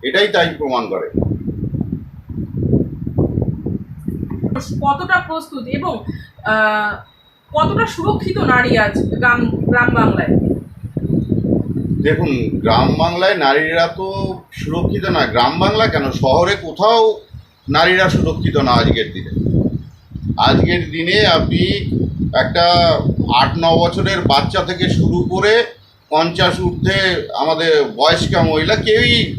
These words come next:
Speaker 1: সুরক্ষিত নয়। এবং আমাদের একটাই লক্ষ্য যে বাংলার মা বোন এদের সুরক্ষা দেওয়া, তাদের সম্মান রক্ষা করা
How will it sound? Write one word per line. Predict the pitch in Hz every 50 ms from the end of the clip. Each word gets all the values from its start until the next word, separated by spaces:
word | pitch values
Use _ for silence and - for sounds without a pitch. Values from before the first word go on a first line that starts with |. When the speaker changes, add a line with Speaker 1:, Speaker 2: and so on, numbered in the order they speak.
| -
Speaker 1:
সুরক্ষিত | - - 180 175 175 - - - 143 113
নয়। | 117 107 110 - - - - - - - - - - - - - - - - - - - -
এবং | 123 147 170 180 170
আমাদের | 156 151 151 175 185 196 220 220
একটাই | 202 165 151 151 - - 220 233 220
লক্ষ্য | 214 196 175 - 170 170 180 214 226 214
যে | 208 196
বাংলার | - - 143 147 156 165 165 175 180 190 202 202 - - - - - -
মা | 123 135 139 151 156 165 175 175
বোন | 160 151 160 175 190 202 -
এদের | - - 139 160 156 - - - - - - 180 185 180 165
সুরক্ষা | - - - 143 143 156 156 156 - 190 180
দেওয়া, | 160 170 170 180 190 - - - - - - - - - - - - - - - - - - - -
তাদের | - 135 143 160 170 170 175 165 156 143 - - - - - - - - -
সম্মান | - 147 139 151 165 170 180 185 180
রক্ষা | 185 185 - - 185 190
করা | 190 185 185 190 202 202